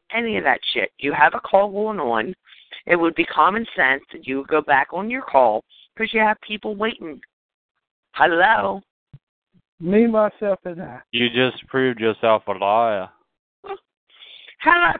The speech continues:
Speaker 1: prove myself I'm a liar?
Speaker 3: Because you're commanding me, you're, you're trying to demand and tell me what to do.
Speaker 1: No, I'm not. You got a call
Speaker 3: Yep.
Speaker 1: going on. Have respect for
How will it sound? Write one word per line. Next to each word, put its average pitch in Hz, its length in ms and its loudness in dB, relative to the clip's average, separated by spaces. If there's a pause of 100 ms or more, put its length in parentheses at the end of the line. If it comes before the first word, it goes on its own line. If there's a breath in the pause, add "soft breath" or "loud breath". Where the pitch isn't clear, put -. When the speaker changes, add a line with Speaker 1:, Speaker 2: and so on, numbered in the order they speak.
Speaker 1:
prove 285 160 -2
myself 277 440 -4
I'm 233 180 0
a 226 100 0
liar? 226 560 0 (880)
Speaker 3:
Because 135 420 0
you're 123 220 0
commanding 131 680 -2
me, 117 180 -2
you're, 113 200 -2
you're 110 280 -2
trying 131 280 2
to 113 180 0
demand 110 680 0 (720)
and 110 160 -10
tell 127 180 2
me 113 140 -4
what 113 200 -6
to - 100 -20
do. 127 200 -8 (1400)
Speaker 1:
No, 285 320 4
I'm 269 160 -2
not. 302 380 -6 (600 loud breath)
You 180 140 -2
got 214 260 4
a 349 60 2
call 254 340 0
Speaker 3:
Yep. 214 120 -6
Speaker 1:
going 240 160 -4
on. 165 240 0
Have 165 300 0
respect 233 520 -2 (120)
for 180 360 0